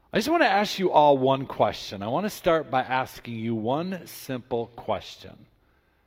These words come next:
And that question is, what is holding you back?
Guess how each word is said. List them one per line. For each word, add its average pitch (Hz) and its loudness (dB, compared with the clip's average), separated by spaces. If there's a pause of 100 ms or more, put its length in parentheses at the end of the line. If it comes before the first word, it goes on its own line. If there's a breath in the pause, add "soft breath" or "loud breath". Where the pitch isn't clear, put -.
(500)
And 110 -8
that 190 -4
question 139 -6
is, 104 -8 (1040)
what 117 -2
is 185 -8
holding 113 -6
you 90 -10
back? - -16